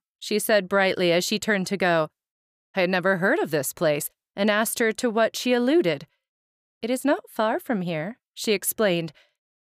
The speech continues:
"It is the view I spoke of before. Just a little further up the hill you will see a flat gray rock covered with blue gentians. No one knows how they grow.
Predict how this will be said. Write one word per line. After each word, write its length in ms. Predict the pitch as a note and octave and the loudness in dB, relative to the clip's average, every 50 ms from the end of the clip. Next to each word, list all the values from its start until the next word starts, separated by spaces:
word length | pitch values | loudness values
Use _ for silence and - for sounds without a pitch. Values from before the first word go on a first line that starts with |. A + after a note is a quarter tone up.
| _ _ _ _ _ _ - | _ _ _ _ _ _ -6
"It 100 | C#4 D4 | -2 0
is 180 | D#4+ D#4+ - | 0 -2 0
the 100 | - D4 | -2 -4
view 260 | B3 D#4 E4 E4 D4+ | -2 0 0 2 2
I 160 | C4 G#3 G3+ G3 | 2 2 0 0
spoke 320 | - - A3 G3+ G3 - | -2 -2 -2 -2 0 0
of 160 | G#3+ G3+ G3 | -2 -2 -2
before. 580 | - A#3+ B3 - - E4 F4 C4+ F3+ - G3+ - _ _ _ _ _ _ _ _ _ _ - | -2 -4 -4 -2 0 0 0 0 0 -2 -6 -10 _ _ _ _ _ _ _ _ _ _ -4
Just 260 | B3+ C#4 - - - | -4 -4 -2 0 0
a 80 | E4+ | 2
little 300 | E4+ D#4+ D4 C#4+ C#4+ D4 | 2 2 2 0 0 -2
further 340 | - - C#4 C4 C4+ C4+ B3+ | -2 0 0 2 2 2 2
up 140 | B3 B3 - | 0 0 -2
the 100 | B3+ B3 | -2 -2
hill 280 | A3+ C4+ F4+ D4+ G#3 G3+ | 0 2 2 2 2 2
you 180 | G#3+ A3 A3+ | 0 0 0
will 100 | A3+ B3 | 0 0
see 160 | - - C4 | 0 0 0
a 60 | B3+ B3+ | 0 0
flat 340 | - C4+ C4+ C#4 D4 - - | 0 0 0 0 -2 -2 -2
gray 220 | - C4+ C#4 C4+ | -2 0 0 0
rock 340 | B3 A#3 A3 F#3+ E3+ F#3+ - | 0 2 2 0 0 -2 -4
covered 340 | - A3 A#3 G#3 A3+ A3 G#3 | -4 -2 -2 0 0 -2 0
with 200 | A3+ G#3 - - | -2 -4 -4 -4
blue 280 | A3 A3+ B3 B3 B3+ | -2 0 0 0 0
gentians. 840 | A3+ G#3 A#3+ A3+ G#3 G3 F3 - - F3 D#3+ D3+ D3 D#3 - - - _ _ _ _ _ _ - | 0 0 2 2 2 2 0 -2 -6 -6 -6 -6 -8 -8 -10 -12 -14 _ _ _ _ _ _ -4
No 240 | G#3+ A#3 B3+ C#4 | -2 0 0 0
one 320 | D#4+ F#4 F4 F4 D#4 B3 A#3 | 0 0 0 2 2 2 2
knows 380 | B3 C4+ C#4+ A3+ F#3 G3 - | 2 2 2 0 -2 -4 -4
how 160 | - A3+ G#3 G3+ | -4 -4 -4 -2
they 160 | - F#3 F#3+ | -2 -4 -4
grow. 540 | F#3+ - G#3 A3+ B3 A3 F#3 F#3+ - F#3+ | -4 -4 -2 -2 -2 -2 -4 -6 -8 -12